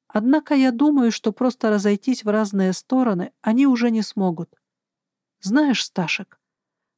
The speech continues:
каждый из них достоин того, чтобы провести остаток жизни с миром в душе и покоем в сердце. Разделят ли они эти мир и покой друг с другом,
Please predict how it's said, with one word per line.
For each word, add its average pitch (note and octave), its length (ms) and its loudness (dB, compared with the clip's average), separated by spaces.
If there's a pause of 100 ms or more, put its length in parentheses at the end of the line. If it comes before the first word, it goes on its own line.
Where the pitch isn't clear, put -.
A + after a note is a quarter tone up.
(120)
каждый A3 440 2
из F#3+ 100 0
них G#3 180 2
достоин F#3+ 540 -2
того, G#3 280 0
чтобы F#3 320 -2
провести F#3+ 520 -2
остаток F#3 500 -4
жизни F3+ 400 0
с - 140 -8
миром F#3+ 340 0
в E3 80 -4
душе F3+ 400 -2
и A3 80 -2
покоем F#3 580 -2
в - 60 -10
сердце. F#3 580 -8 (800)
Разделят G3 640 0
ли G3 120 2
они F#3 380 2
эти F3+ 180 -2
мир G3 320 2
и F3+ 40 0
покой F#3+ 400 0
друг F#3 240 -2
с F3 60 -4
другом, G3 480 -2